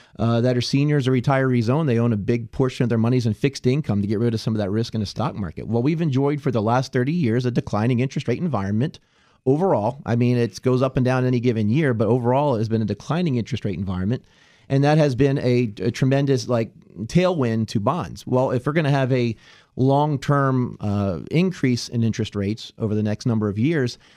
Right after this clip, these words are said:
your fixed income portfolio is really gonna take it on the chin as you now have a headwind instead of a tailwind.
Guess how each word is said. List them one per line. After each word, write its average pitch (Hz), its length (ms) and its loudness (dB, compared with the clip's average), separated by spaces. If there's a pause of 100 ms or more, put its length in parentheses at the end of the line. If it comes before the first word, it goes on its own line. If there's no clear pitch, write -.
(120)
your 143 180 2
fixed - 320 -2
income 143 320 2
portfolio 110 600 0
is 98 100 -2
really 127 300 0
gonna 117 180 -2
take 104 260 -2
it 104 60 -4
on 98 100 -2
the 95 60 -4
chin 98 260 -4
as 95 200 -4
you 104 60 -2
now 104 160 0
have 104 160 -2
a 95 40 -2
headwind 104 440 -2
instead 95 260 -8
of 92 60 -6
a 92 60 -6
tailwind. 92 480 -8